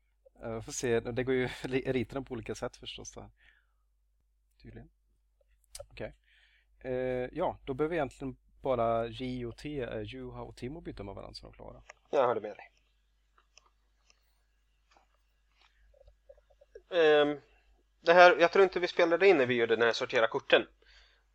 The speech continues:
Speaker 2: Men du pratade om bubbel, eh, bubbelsortering. <laughs> Nej,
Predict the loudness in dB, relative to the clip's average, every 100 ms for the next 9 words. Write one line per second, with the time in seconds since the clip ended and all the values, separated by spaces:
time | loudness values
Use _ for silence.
0 | _ _ _ _ _ 0 6 8 8 8
1 | 4 4 0 0 2 4 2 2 -2 -2
2 | -2 -4 -10 -10 -6 -8 -8 -10 -6 -4
3 | -4 -6 -6 -6